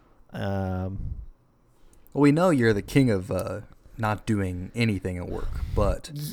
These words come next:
Speaker 1: when
Speaker 2: now
Speaker 1: I
Speaker 2: I feel
Speaker 1: can,
Speaker 2: like with this whole pandemic, you're putting in
Speaker 1: right
Speaker 2: some
Speaker 1: now I have to
Speaker 2: effort,
Speaker 1: put in a
Speaker 2: right?
Speaker 1: little bit
Speaker 2: Not
Speaker 1: more
Speaker 2: just kicking
Speaker 1: effort
Speaker 2: your feet
Speaker 1: because,
Speaker 2: up on the
Speaker 1: because we
Speaker 2: desk.
Speaker 1: have, like, people coming to the store, and it's, you know, that's always annoying, but, yeah, it is what it is.
Speaker 2: Sounds
Speaker 1: It is
Speaker 2: stressful.
Speaker 1: stressful. So much that I think I,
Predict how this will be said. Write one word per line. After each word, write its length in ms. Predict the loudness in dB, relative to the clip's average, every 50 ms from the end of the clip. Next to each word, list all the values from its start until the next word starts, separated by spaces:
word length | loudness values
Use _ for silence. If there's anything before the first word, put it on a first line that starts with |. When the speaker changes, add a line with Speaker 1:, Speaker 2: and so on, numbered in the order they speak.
| -10 -12
Speaker 1:
when 340 | -10 -6 -2 4 6 6 8
Speaker 2:
now 160 | 8 8 8
Speaker 1:
I 40 | 8 8
Speaker 2:
I 40 |
feel 100 | 8 8
Speaker 1:
can, 100 | 8 6 6
Speaker 2:
like 160 | 4 2 0
with 80 | -4 -4
this 100 | -4 -2 0
whole 120 | 0 0
pandemic, 440 | 2 0 0 0 0 0 0 0 0
you're 60 | 0 2
putting 200 | 2 2 2 6
in 80 | 6 6
Speaker 1:
right 100 | 6 6
Speaker 2:
some 80 | 4 2
Speaker 1:
now 100 | 2 2
I 40 |
have 100 | 2 2 2
to 60 | 4
Speaker 2:
effort, 20 |
Speaker 1:
put 60 | 4 4
in 40 | 4 6
a 20 |
Speaker 2:
right? 60 | 4
Speaker 1:
little 160 | 6 6 6
bit 140 | 6 6 6
Speaker 2:
Not 80 | 6 4
Speaker 1:
more 100 | 2 2
Speaker 2:
just 180 | 2 0 0 2
kicking 100 | 4 4 4
Speaker 1:
effort 80 | 4 4
Speaker 2:
your 80 | 2 2
feet 120 | 4 4
Speaker 1:
because, 200 | 2 4 2 0
Speaker 2:
up 40 | 0 0
on 80 | 0
the 60 | -2
Speaker 1:
because 180 | 0 2 2 2
we 80 | 4 2
Speaker 2:
desk. 60 | 2
Speaker 1:
have, 220 | 2 0 -2 -4 -8 -6
like, 200 | -6 -6 -4 -4
people 380 | -4 -2 2 4 4 4 2 0 -2
coming 880 | -2 -2 -2 -2 -4 -4 -6 -6 -8 -6 -4 0 2 2 2 2 0 -2 -4
to 420 | -2 -2 -2 -2 -4 -4 -6 -8 -10 _ _ -16
the 80 | -14 -12
store, 400 | -10 -6 -4 -4 -2 -2 -4 -4 -6
and 80 | -8
it's, 380 | -8 -10 -10 -10 -8 -8 -8 -8 -8
you 60 | -6
know, 160 | -8 -8 -8
that's 240 | -8 -8 -8 -8 -6
always 180 | -6 -6 -6 -6
annoying, 300 | -6 -8 -8 -8 -8 -6
but, 200 | -6 -6 -8 -8 -8 -10 -10 -10 -12 -14 -6
yeah, 220 | -2 -2 -2 -2 -2
it 80 | -2
is 100 | -4 -4
what 140 | -4 -4 -4
it 60 | -4 -4
is. 240 | -6 -6 -8 -10 -16 -20 _ _ _ _
Speaker 2:
Sounds 200 | -12 -10 -10 -10 -10
Speaker 1:
It 20 |
is 0 | -8 -2 2 4 4 4
Speaker 2:
stressful. 80 | 2 0
Speaker 1:
stressful. 440 | -2 -2 -2 -2 -4 -6 -6 -6 -6 -6 -8
So 220 | -8 -4 -2 0 0
much 280 | 0 0 -2 -4 -2
that 140 | -2 -2 -2
I 60 | -2
think 180 | -2 -4 -2 -2
I, 160 | -2 -2 -4